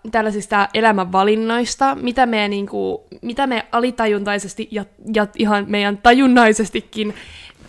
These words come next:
mi-, mitä me tehdään, minne paikkoihin me halutaan mennä, minne me ei mieluusti mentäis. Ja tähän me aiotaan syventyä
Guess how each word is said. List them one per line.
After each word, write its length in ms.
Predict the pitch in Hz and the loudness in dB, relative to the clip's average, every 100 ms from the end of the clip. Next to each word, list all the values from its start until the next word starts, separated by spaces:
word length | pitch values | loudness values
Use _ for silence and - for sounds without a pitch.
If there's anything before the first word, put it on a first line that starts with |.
| - - - | -20 -20 -18
mi-, 200 | 214 220 - | -16 -14 -6
mitä 220 | 240 247 | 0 0
me 100 | 202 | 0
tehdään, 500 | 208 170 220 233 262 | -4 -2 2 2 0
minne 160 | 254 | -2
paikkoihin 520 | 254 269 311 - 226 208 | -2 -2 -2 -2 -2 -2
me 80 | |
halutaan 500 | 175 208 247 254 233 | -2 0 0 2 2
mennä, 240 | 220 214 208 | 2 -2 -2
minne 260 | 208 202 | -4 -4
me 140 | 196 - | -4 0
ei 160 | 226 247 | 2 2
mieluusti 540 | 262 254 240 233 226 | 2 0 0 -2 -4
mentäis. 840 | 220 220 214 214 214 208 208 - - - - - - - _ _ _ | -6 -4 -6 -6 -4 -4 -6 -10 -12 -20 -20 -20 -20 -20 _ _ _
Ja 260 | 226 233 - - _ - | -4 -4 -4 -10 _ -6
tähän 420 | 302 311 269 247 | -4 -2 -4 -2
me 140 | 220 | -2
aiotaan 600 | 208 208 202 208 196 196 202 - | 0 -2 -4 -6 -6 -6 -10 -12
syventyä 800 | - 233 240 220 190 190 185 180 | -6 0 2 2 0 -4 -4 -4